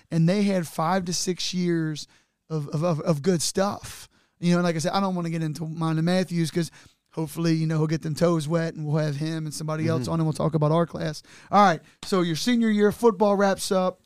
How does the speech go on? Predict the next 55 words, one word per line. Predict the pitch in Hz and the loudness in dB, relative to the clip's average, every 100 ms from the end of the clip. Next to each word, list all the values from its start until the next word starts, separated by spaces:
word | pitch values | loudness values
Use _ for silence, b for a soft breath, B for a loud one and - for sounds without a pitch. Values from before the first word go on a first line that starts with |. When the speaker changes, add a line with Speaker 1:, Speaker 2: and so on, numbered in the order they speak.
| _ _ _ | _ _ _
Speaker 1:
Wh-, | 160 180 | 0 2
where's | 185 180 196 175 | 6 8 8 6
Nick | 185 175 | 2 0
Rice | 180 175 - | 0 0 0
right | 165 | -4
now? | 156 156 - _ _ _ - _ _ | -4 -8 -12 _ _ _ -20 _ _
Speaker 2:
After | 113 120 | -8 -6
my | |
senior | 110 131 139 | -4 -2 -4
year? | 151 165 _ _ - | -6 -10 _ _ -14
Speaker 1:
Yeah. | 151 147 | -12 -8
Speaker 2:
Well, | 101 95 90 92 _ _ _ | -6 -8 -10 -18 _ _ _
that's | 110 120 | -4 -2
when | 127 | 0
I, | 113 | 4
Speaker 1:
Well, | 208 | 8
hold | 254 247 | 10 8
on. | 226 262 | 6 4
I, | |
I'm | 240 | 4
Speaker 2:
I | |
Speaker 1:
sorry. | - 190 | 6 6
Speaker 2:
was, | 196 | 6
I | 175 | 4
was | 143 | 2
Speaker 1:
Hold, | 120 | 4
Speaker 2:
bouncing | 156 170 | 4 6
Speaker 1:
hold | 262 233 | 6 8
on, | |
Speaker 2:
around | 139 | 6
Speaker 1:
hold, | 247 | 4
Speaker 2:
a | |
whole | 135 | 4
Speaker 1:
hold | 175 | 4
Speaker 2:
lot | 113 | 4
Speaker 1:
on, | |
Speaker 2:
there | 214 196 | 2 2
for | |
Speaker 1:
hold | 226 | 6
Speaker 2:
a | |
Speaker 1:
on, | 196 | 8
hold | 208 | 8
on. | |
Speaker 2:
minute. | 190 208 185 | 8 6 6
Speaker 1:
My | |
bad. | 180 | 4
Yeah, | 180 | 4
yeah, | 175 175 | 6 6
Speaker 2:
Yeah. | |
Speaker 1:
yeah, | 170 | 6
yeah. | 160 165 | 4 4
We're | 160 | 4
jumping | 175 175 170 160 | 4 0 -2 -4
around | 160 151 | -2 -2
here. | 143 | -4